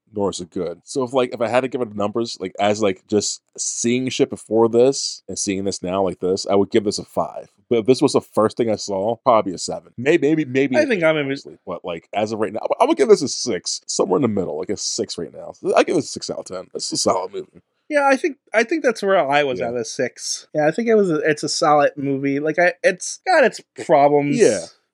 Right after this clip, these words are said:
Speaker 2: You know what I mean?
Speaker 1: But it's, it's good enough
Speaker 2: it's
Speaker 1: where I can recommend it and not feel bad recommending this. And that,
Speaker 2: Right.
Speaker 1: the fact that it's an hour, someone can easily take their time. Like, okay, it's an hour.
Speaker 2: Yeah. It's a, it's,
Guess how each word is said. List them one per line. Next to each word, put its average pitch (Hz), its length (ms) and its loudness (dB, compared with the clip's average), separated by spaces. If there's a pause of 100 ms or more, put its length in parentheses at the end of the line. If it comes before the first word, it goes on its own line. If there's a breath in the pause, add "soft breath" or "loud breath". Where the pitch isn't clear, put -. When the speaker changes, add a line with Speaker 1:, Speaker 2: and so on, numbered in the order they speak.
(160)
Speaker 2:
You 165 120 -2
know 156 100 4
what 151 80 2
I 143 40 0
mean? 147 360 -4
Speaker 1:
But 170 120 -2
it's, 147 220 -4
it's 170 240 -4
good 208 260 -4
enough 151 360 4
Speaker 2:
it's - 200 -8
Speaker 1:
where 110 140 2
I 107 60 2
can 98 200 -8
recommend 92 520 -4
it 90 100 -4
and 87 140 -14
not 82 220 -10
feel 85 180 -8
bad 82 260 -8
recommending 78 520 -14 (120)
this. - 300 -20 (400)
And 143 180 -4
that, 147 120 2
Speaker 2:
Right. 113 240 -2
Speaker 1:
the 123 80 -4
fact 143 200 0
that 131 80 2
it's 110 100 -4
an 95 140 -12
hour, 107 460 -4 (260)
someone 135 320 2
can 110 100 0
easily 95 340 -4
take 90 160 -8
their 87 100 -14
time. 85 260 -12
Like, 92 120 -8
okay, 226 260 -2
it's - 180 -12
an - 60 -8
hour. 107 200 -4 (180)
Speaker 2:
Yeah. 101 180 -12 (100)
It's 196 180 -4
a, 262 140 -2
it's, - 360 -4